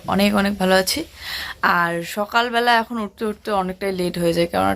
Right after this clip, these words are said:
ঠান্ডার দিন খুব সকালবেলা উঠতে ইচ্ছা করে না। এখন সাড়ে আটটা বাজে, সাড়ে আটটা থেকে দশটা পর্যন্ত আমার সব কাজ কমপ্লিট দিতে হবে। তারপরে দশটা থেকে সাড়ে দশটার মধ্যে জুইকে স্কুলে নিয়ে যাব।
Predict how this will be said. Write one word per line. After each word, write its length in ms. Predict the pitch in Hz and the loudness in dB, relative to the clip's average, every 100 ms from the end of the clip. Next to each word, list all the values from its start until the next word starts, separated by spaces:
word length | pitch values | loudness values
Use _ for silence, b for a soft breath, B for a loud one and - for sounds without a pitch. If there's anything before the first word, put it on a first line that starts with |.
| - | 0
ঠান্ডার 460 | 170 175 190 202 | 0 4 4 2
দিন 200 | 190 214 | 2 0
খুব 180 | 233 202 | 0 -4
সকালবেলা 480 | - 185 185 190 202 | -4 0 2 4 4
উঠতে 380 | 185 - 208 190 | 4 0 2 2
ইচ্ছা 300 | 165 - 170 | 2 -2 -2
করে 220 | 175 160 | -2 -4
না। 120 | 170 - B B B B | -6 -10 B B B B
এখন 360 | - - 196 208 | -6 -2 0 0
সাড়ে 300 | - 180 185 | 4 6 6
আটটা 220 | 185 214 | 6 4
বাজে, 340 | 190 165 165 | 4 2 0
সাড়ে 240 | 165 170 170 | -2 -2 -4
আটটা 200 | 175 190 | -4 -4
থেকে 300 | 196 202 233 | -4 0 2
দশটা 440 | 196 170 - 196 | 4 2 0 -2
পর্যন্ত 380 | 185 185 196 190 | 0 -2 -2 0
আমার 140 | 190 180 | 0 0
সব 220 | 175 165 | -4 -6
কাজ 200 | - 175 | -4 -4
কমপ্লিট 400 | - 160 160 175 175 | 0 -2 0 -4 -4
দিতে 260 | 170 180 185 | -4 2 4
হবে। 220 | 196 262 B B B B - | 4 2 B B B B -4
তারপরে 380 | - 170 196 | -4 -2 -4
দশটা 580 | 190 170 165 - 180 175 175 | 2 2 2 2 4 4 2
থেকে 180 | 190 214 | -2 0
সাড়ে 240 | - 165 | 0 -2
দশটার 340 | 175 175 208 | -2 -4 -2
মধ্যে 280 | 208 214 240 | 0 0 -2
জুইকে 360 | 208 185 233 220 | -2 -2 0 -2
স্কুলে 300 | - 180 170 | -2 -2 0
নিয়ে 220 | 165 160 | 0 0
যাব। 240 | 160 165 | -2 -2